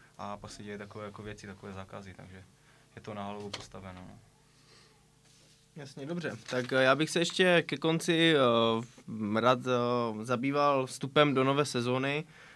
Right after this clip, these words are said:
Speaker 2: Eh, Kibi, my máme za sebou prvních kol. Lo-, eh, los byl pr-, oproti jiným letům opravdu výborný,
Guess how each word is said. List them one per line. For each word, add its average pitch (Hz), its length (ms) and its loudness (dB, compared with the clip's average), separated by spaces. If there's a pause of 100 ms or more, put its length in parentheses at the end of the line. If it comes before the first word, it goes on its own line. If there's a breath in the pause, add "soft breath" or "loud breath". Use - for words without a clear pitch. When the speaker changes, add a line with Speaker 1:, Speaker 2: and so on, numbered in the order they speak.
(120)
Speaker 2:
Eh, 123 640 0
Kibi, 156 280 -2
my 123 120 0
máme 143 260 2
za 160 100 -2
sebou 170 240 0
prvních 165 420 -2
kol. 147 280 2 (100)
Lo-, 120 180 0
eh, 123 380 2
los 143 220 2
byl 160 180 0
pr-, 147 200 -4
oproti 156 420 -2
jiným 156 260 0
letům 147 280 0
opravdu 147 400 0
výborný, 135 680 2